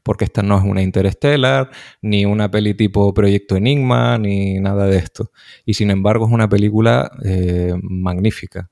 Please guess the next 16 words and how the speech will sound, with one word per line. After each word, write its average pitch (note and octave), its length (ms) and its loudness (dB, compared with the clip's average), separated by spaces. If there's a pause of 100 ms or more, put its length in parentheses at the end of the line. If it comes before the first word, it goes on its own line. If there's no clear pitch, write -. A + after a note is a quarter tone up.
(140)
Creo G2 320 -4
que F#2+ 120 -4
tiene G2 280 -2
un G2 240 -4
guión, F#2+ 840 -4 (500)
o - 80 -20
sea, F2+ 460 -4
muy F#2+ 280 -2
bien G2 160 0
escrito, A#2 640 -4
los G#2 140 2
personajes F#2+ 540 -6
tienen G#2 220 -6
unas G2+ 160 -2
interpretaciones G2+ 760 -6
fabulosas G#2+ 580 -2